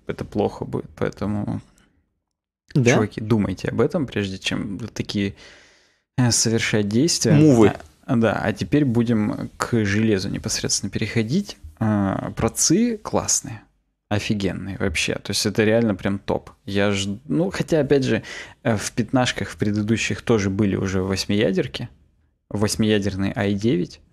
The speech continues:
Speaker 1: Вот, поэтому в данном случае как бы просто чуть более новый восьмиядерный ай девять с по-, с, там, то ли на два мегабайта, то ли на четыре больше кэша.
Speaker 2: Мгм.
Speaker 1: Вот. И это, ну, это классно.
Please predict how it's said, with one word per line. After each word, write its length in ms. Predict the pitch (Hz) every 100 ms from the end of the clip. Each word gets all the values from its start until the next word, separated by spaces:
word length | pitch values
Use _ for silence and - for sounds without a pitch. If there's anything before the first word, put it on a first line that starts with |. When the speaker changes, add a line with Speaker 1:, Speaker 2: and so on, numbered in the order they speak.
| _ _ _ _ _ -
Speaker 1:
Вот, 300 | 107 98 -
поэтому 340 | 104 104 113 98
в 60 |
данном 320 | 101 127 135
случае 480 | 104 - 147 - 113
как 240 | - 110 -
бы 120 | 104
просто 400 | - 110 - -
чуть 220 | - 107
более 320 | 107 101 98
новый 360 | 98 98 92 95
восьмиядерный 760 | 95 - 98 95 95 92 -
ай 200 | 95 95
девять 440 | 95 110 143 135 - _ -
с 160 | -
по-, 260 | - - -
с, 320 | - - 107 -
там, 180 | 95 -
то 140 | 113
ли 80 | 104
на 120 | 104
два 200 | 101 143
мегабайта, 500 | 139 110 110 104 -
то 80 | -
ли 80 | 92
на 180 | 92 92
четыре 340 | - - 107
больше 380 | 98 101 - -
кэша. 400 | - 147 - - - _ _ _ _ _ _ _ _
Speaker 2:
Мгм. 240 | 160 110 117
Speaker 1:
Вот. 160 | - -
И 220 | 107 101 107
это, 320 | 147 147 -
ну, 240 | 107 98 92
это 160 | 117
классно. 520 | - - - - -